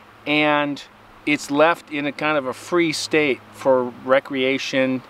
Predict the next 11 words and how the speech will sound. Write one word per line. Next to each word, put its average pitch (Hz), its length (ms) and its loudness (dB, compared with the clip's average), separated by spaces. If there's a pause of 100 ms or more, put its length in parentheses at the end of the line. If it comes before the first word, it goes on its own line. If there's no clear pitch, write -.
(220)
kayaking, 139 760 2
fishing, 127 680 -2
camping, 127 500 -2
things 113 260 -6
like 107 220 -2
that. 113 240 2 (380)
Pretty 175 180 4
cool. 175 240 4
Look 165 200 2
up, 160 200 4
though, 139 300 0